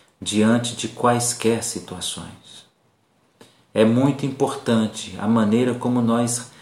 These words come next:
reagimos diante de qualquer situação. Sabe, querido, às vezes nós geramos a expectativa apenas em Deus. Apenas, não no sentido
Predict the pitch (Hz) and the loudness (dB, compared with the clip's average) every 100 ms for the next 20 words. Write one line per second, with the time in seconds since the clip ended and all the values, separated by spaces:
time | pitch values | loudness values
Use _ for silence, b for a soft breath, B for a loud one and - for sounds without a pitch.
0 | B B - 110 139 151 143 123 - 123 | B B -8 4 6 6 4 0 0 2
1 | 120 113 107 - - b b b - - | 2 0 -2 -8 -14 b b b -10 0
2 | 117 120 117 107 110 - 123 117 117 113 | 2 4 0 -4 -6 0 2 2 0 0
3 | 113 - - - 90 - - - 120 - | 0 -2 -8 -10 -12 -10 -12 -14 -20 -20
4 | _ _ _ _ _ _ _ _ _ _ | _ _ _ _ _ _ _ _ _ _
5 | _ _ _ _ _ _ - 120 117 113 | _ _ _ _ _ _ -2 4 4 4
6 | 110 110 117 110 104 - 120 117 107 110 | 2 2 4 4 4 4 2 2 0 0
7 | 113 110 107 113 113 120 113 113 - - | 0 -2 -2 2 4 4 2 0 0 -2
8 | 110 - 107 - 120 113 113 117 - 120 | -4 -2 -4 -2 -2 2 2 0 -2 0
9 | 139 147 151 147 151 143 120 113 120 110 | 0 0 -2 0 -2 -2 -2 -2 0 -4
10 | - - - _ _ _ _ _ _ _ | -6 -12 -14 _ _ _ _ _ _ _
11 | _ _ _ _ _ _ - 127 - 156 | _ _ _ _ _ _ -8 -8 0 2
12 | 170 151 127 165 151 - 135 - 151 131 | 4 4 2 2 0 0 -2 0 0 0
13 | 131 | -6